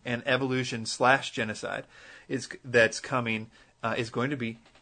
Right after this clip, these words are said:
i-, is prefigured in, in some sense in, uh, Atlantis and Lemuria, although a lot of stuff happened in between. And I don't know how much of this stuff I'm gonna really use.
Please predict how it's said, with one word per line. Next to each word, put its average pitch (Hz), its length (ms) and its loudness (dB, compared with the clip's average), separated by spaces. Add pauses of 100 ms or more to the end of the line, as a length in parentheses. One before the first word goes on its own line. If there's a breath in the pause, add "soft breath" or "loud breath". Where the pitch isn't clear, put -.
i-, - 40 -2
is 123 320 0
prefigured 135 800 -2
in, 113 340 -8
in 110 160 -6
some 110 240 -2
sense 107 480 -8
in, 107 420 -8 (360 soft breath)
uh, 107 180 -4
Atlantis 110 500 -2
and 110 200 -6
Lemuria, 110 420 -2
although 107 300 0
a - 20 0
lot 107 160 0
of 104 80 -6
stuff 107 200 -4
happened 113 300 -6
in 110 60 -8
between. 117 460 -6 (1080 loud breath)
And 262 120 2
I 311 80 8
don't 277 120 8
know 226 80 6
how 226 140 6
much 220 160 6
of 180 80 -4
this 175 100 0
stuff 170 200 4
I'm 147 140 2
gonna 123 160 4
really 110 280 2
use. 104 540 -4